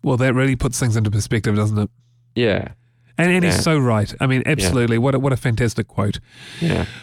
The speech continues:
Speaker 1: All right, Alec, thank you very much for joining me on this special edition episode, uh, remembering, uh, Steve Jobs.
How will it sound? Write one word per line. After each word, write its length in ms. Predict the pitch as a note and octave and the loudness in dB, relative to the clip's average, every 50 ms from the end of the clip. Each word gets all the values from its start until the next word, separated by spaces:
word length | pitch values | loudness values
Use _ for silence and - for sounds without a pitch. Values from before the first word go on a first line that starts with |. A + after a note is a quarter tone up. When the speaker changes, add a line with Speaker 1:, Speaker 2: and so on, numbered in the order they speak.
| - - - _ _ _ _ _ - | -20 -20 -20 _ _ _ _ _ -2
Speaker 1:
All 140 | F#3+ A3+ A#3 | 0 2 2
right, 380 | A3+ G#3+ G#3 G#3 G#3 - - E3+ - - - | 2 2 2 2 0 0 -2 -6 -6 -6 -4
Alec, 400 | - G#3 A3 A3+ A3 G#3+ G#3+ - | -2 0 2 2 2 0 -2 -4
thank 280 | - - B3 A#3 G3+ - | -4 -2 -2 0 0 0
you 60 | F#3+ | 0
very 160 | F#3+ G3+ G3 | 2 2 2
much 380 | F#3 F#3+ F#3 D#3+ D3+ - - - | 2 2 0 0 0 -2 -4 -2
for 240 | - F#3 F3 F3 E3+ | 0 2 2 2 2
joining 280 | C#3+ F3+ F#3 F3+ F3+ F3 | 2 2 2 2 2 2
me 100 | F3 E3+ | 2 2
on 200 | E3+ D3+ E3 D#3 | 4 2 2 2
this 180 | D#3 C#3+ C3+ - - - | 2 2 0 0 0 -2
special 520 | C#3 - - - G3+ G3 - - E3+ D#3+ B2+ | -2 -2 -2 -2 -2 0 0 0 0 0 0
edition 680 | D3 D3 B2+ E3+ D3 - - F3 D#3+ E3 F3 F3+ E3+ - - - - - _ _ - | 0 0 2 0 0 0 0 0 2 2 2 0 0 -2 -6 -12 -20 -20 _ _ -4
episode, 680 | - E3+ D#3 D#3 C#3+ - - D#3 D3+ E3+ G3+ A#3 A3 - - - - - - _ _ _ _ _ _ _ _ _ _ _ _ _ _ | -2 -2 0 0 0 0 2 2 2 2 2 0 -2 -4 -8 -16 -18 -20 -20 _ _ _ _ _ _ _ _ _ _ _ _ _ _
uh, 140 | E3 D3 C#3+ | -2 0 2
remembering, 640 | C#3+ C#3+ D3+ D#3+ D3 C#3 D#3 D3+ C#3+ C#3+ C#3+ C#3+ | 2 2 2 2 2 2 2 2 2 2 2 2
uh, 100 | C#3+ - | 0 0
Steve 300 | C3 - - D#3+ C#3 A#2+ | 0 0 0 0 -2 0
Jobs. 440 | - - C3 D3 D#3+ F3+ - - - | 0 0 0 2 2 0 -2 -4 -8